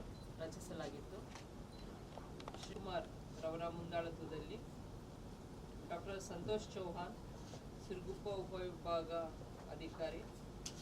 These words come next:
ಹಾಗೂ ಸಿಟಿ ಸಬ್ ಡಿವಿಷನ್ ಡಿ ಎಸ್ ಪಿ ನಂದಾರೆಡ್ಡಿ ಒಳಗೊಂಡಂತೆ ಐದು ತಂಡಗಳನ್ನು ರಚನೆ ಮಾಡಿದ್ದು, ಇದರಲ್ಲಿ ಪಿ ಎಸ್, ಈ ಇನ್ಸ್‌ಪೆಕ್ಟರ್‌ಗಳಾದ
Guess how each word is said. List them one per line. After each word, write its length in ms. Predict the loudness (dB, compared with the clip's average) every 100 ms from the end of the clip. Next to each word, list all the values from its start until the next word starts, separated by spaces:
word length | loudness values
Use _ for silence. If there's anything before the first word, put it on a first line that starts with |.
| -4 -4 -4 2
ಹಾಗೂ 420 | 4 4 2 0 -4 -4 -4 -6 -6 -6 -6 -6 -6 -4 -4
ಸಿಟಿ 340 | -2 0 0 0 -4 -6 -6 -4 -4 -4 -4 -2
ಸಬ್ 200 | 0 4
ಡಿವಿಷನ್ 600 | 4 4 2 0 2 0
ಡಿ 60 | 2
ಎಸ್ 240 | 2 0
ಪಿ 100 | 0
ನಂದಾರೆಡ್ಡಿ 720 | 0 0 2 2 4 2 0 -2 -2 -4 -4 -4 0 2
ಒಳಗೊಂಡಂತೆ 1000 | 4 4 2 2 2 2 0 0 2
ಐದು 380 | 2 4 2 2
ತಂಡಗಳನ್ನು 520 | 0 2 2 2 0 0
ರಚನೆ 280 | -2 -2
ಮಾಡಿದ್ದು, 380 | 0 2 0 -2
ಇದರಲ್ಲಿ 720 | -2 -2 0 2 4 4 0 -2 -4 -4 -4 -4 -4 -4 -4 -4 -4 -2
ಪಿ 80 | 2
ಎಸ್, 280 | 4 4 2
ಈ 320 | 0 0 0
ಇನ್ಸ್‌ಪೆಕ್ಟರ್‌ಗಳಾದ 920 | 0 0 0 0 0 2 4 2 0